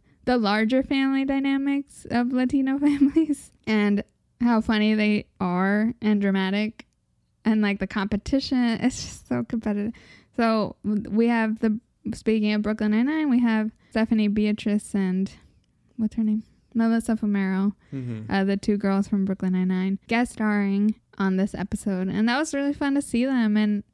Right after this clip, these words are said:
Speaker 1: it was fun to see them being more Latinx, <laughs>
Speaker 2: Yes.
Speaker 1: Latina, you know, 'cause in Brooklyn, that's when I kinda realized, like, oh, they, like,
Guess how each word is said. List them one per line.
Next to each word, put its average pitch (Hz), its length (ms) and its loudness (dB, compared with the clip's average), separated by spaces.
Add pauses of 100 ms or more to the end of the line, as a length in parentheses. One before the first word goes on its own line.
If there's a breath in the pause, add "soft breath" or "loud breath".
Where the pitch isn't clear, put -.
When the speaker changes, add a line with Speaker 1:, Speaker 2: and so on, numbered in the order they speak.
Speaker 1:
it 220 60 0
was 262 200 0
fun 277 260 -2
to 359 100 2
see 294 260 0
them 302 400 -2 (160)
being 277 460 0
more 240 160 2
Latinx, 277 1200 -2
<laughs> - 20 -
Speaker 2:
Yes. 262 140 0
Speaker 1:
Latina, 269 720 2
you 262 120 0
know, 277 300 -2 (140)
'cause 240 320 0
in 233 200 0
Brooklyn, 240 400 0 (100)
that's 262 220 0
when 302 140 -2
I 294 100 2
kinda 262 260 2
realized, 233 520 0
like, 220 340 -2
oh, 330 320 0
they, 254 200 0
like, 233 240 -4